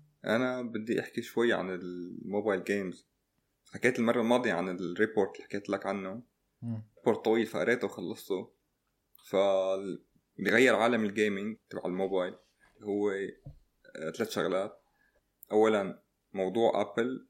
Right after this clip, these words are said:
Speaker 1: عن موضوع البرايفسي، وثانياً كوفيد، وثالثاً التضخم اللي صاير. فحكينا عنه المرة الماضية، آه، بس اللي اكتشفته مع بقرا الريبورت إنه مو كل ال-،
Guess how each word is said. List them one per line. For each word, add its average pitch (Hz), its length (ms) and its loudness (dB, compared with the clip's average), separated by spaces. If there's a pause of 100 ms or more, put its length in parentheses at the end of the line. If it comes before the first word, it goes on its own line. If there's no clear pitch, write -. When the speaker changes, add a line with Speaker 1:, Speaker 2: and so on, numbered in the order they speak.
Speaker 1:
عن 98 180 -8
موضوع 95 280 0
البرايفسي، 101 640 -2 (440)
وثانياً 101 1000 -6 (120)
كوفيد، 117 420 2 (720)
وثالثاً 131 680 0
التضخم 98 1700 -4
اللي 95 180 -4
صاير. 95 360 -4 (960)
فحكينا 147 400 2
عنه 135 200 4
المرة 117 340 -2
الماضية، 104 720 -2
آه، 101 500 -6 (460)
بس 120 200 0
اللي 113 140 0
اكتشفته 147 760 0 (260)
مع 101 260 2
بقرا 117 260 2
الريبورت 113 480 0
إنه 117 140 2
مو 151 160 2
كل 160 280 2
ال-، 127 460 2